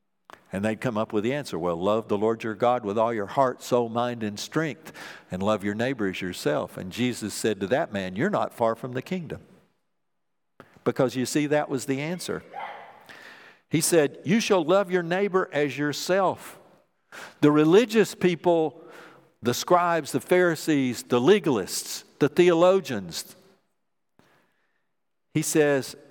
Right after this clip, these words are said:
they were neglecting the love of their neighbors.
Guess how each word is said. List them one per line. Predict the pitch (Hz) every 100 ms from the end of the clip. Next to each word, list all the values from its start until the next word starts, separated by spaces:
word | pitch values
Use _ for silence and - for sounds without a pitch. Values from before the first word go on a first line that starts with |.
| - _ _ _ _ _ _ _ _ -
they | 101 151 175
were | 151 131 110 82 -
neglecting | 120 113 123 165 190 147 101 95
the | 87 117
love | 131 143
of | 135 107
their | 127
neighbors. | 123 139 170 98 76 - -